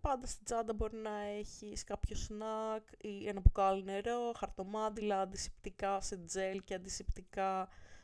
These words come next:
μαντιλάκια. Αυτά ήταν και πριν τον κορονοϊό, γιατί όποιος έχει μπει στον ηλεκτρικό χωρίς αντισηψία ξέρει ότι έχει πεθάνει ήδη, έχει πάθει γαστρεντερίτιδα,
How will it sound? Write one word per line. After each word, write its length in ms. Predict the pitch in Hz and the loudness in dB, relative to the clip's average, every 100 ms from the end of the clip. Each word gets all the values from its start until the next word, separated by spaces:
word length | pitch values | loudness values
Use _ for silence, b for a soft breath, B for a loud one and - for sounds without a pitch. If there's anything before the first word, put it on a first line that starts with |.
| B | B
μαντιλάκια. 680 | 190 185 185 202 226 262 - | -4 -2 0 0 0 -2 -2
Αυτά 180 | - - | -2 -2
ήταν 140 | 294 330 | -2 0
και 80 | |
πριν 220 | - 339 330 | 0 0 0
τον 100 | 220 | 0
κορονοϊό, 680 | 208 190 180 175 170 185 | 0 0 -4 -4 -4 -4
γιατί 400 | 220 220 214 233 | -4 -6 -6 -4
όποιος 320 | - 226 - | -4 -4 -4
έχει 120 | 233 - | -4 -6
μπει 140 | 208 220 | -8 -6
στον 220 | - 220 | -4 -4
ηλεκτρικό 520 | 202 196 - 185 196 | -2 -2 -2 -4 -4
χωρίς 280 | - 196 - | -4 -2 -2
αντισηψία 840 | 190 190 - - - 196 190 180 170 | -2 -2 -4 -4 -4 -2 -2 -4 -6
ξέρει 440 | - 185 180 180 | -4 -2 -2 -2
ότι 420 | 175 - 175 175 | -4 -6 -10 -6
έχει 140 | 170 - | -6 2
πεθάνει 460 | - - 170 165 | 2 2 -2 -4
ήδη, 180 | 160 165 | -8 -8
έχει 140 | 175 - | -10 -6
πάθει 220 | 175 180 | -4 -4
γαστρεντερίτιδα, 1000 | 170 - 175 170 170 175 170 160 160 | -4 -4 -2 -2 -2 -4 -8 -6 -6